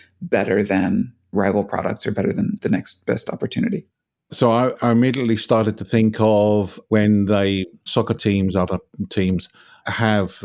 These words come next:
Speaker 2: a company name on their shirt. That's more awareness.
Speaker 1: And it's not wrong. There's nothing wrong with it. But is it the right goal for your brand?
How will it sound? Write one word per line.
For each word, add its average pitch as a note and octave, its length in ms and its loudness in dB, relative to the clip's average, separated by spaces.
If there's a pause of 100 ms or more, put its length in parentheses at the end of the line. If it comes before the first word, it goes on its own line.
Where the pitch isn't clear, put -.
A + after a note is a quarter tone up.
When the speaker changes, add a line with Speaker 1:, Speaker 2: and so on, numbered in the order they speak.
(140)
Speaker 2:
a G#2 80 -2
company G#2+ 500 0
name F#2+ 380 2
on F#2 160 2
their F#2 160 0
shirt. F2 420 -2 (580)
That's G#2 400 -2
more G2 420 2
awareness. F#2 720 -2 (420)
Speaker 1:
And C#3 140 2
it's - 320 -6 (160)
not B2+ 360 2
wrong. F3 580 0
There's A2 180 0
nothing A#2+ 260 0
wrong F#3 240 2
with C#3 220 -2
it. A#2+ 260 -2 (380)
But - 180 0
is B2 180 2
it B2+ 140 0
the B2 100 2
right A2 380 0
goal G2+ 240 0
for G#2 180 -2
your F#2+ 200 0
brand? - 480 -4